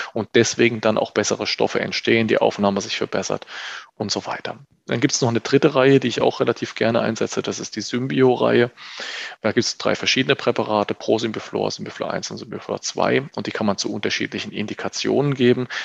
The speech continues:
Das ist aber eher was Therapeutisches, was ich jetzt vielleicht nicht in der Prophylaxe einsetzen sollte,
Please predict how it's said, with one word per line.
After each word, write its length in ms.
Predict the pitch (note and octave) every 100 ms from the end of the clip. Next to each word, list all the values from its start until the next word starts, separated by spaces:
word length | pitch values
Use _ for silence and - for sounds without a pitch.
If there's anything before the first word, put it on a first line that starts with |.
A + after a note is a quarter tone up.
| -
Das 120 | G#2+
ist 20 |
aber 160 | G#2 G2+
eher 200 | G2+ G#2
was 160 | -
Therapeutisches, 880 | - - A2 - G2+ G#2+ A2 - -
was 120 | G2+
ich 60 | -
jetzt 120 | G2+
vielleicht 220 | A2 G#2+
nicht 140 | A2+ G#2+
in 60 |
der 60 | G#2+
Prophylaxe 640 | - A#2 G#2 G#2 - A2
einsetzen 480 | G#2 G#2+ G#2+ - G2+
sollte, 320 | G2+ F#2+ G#2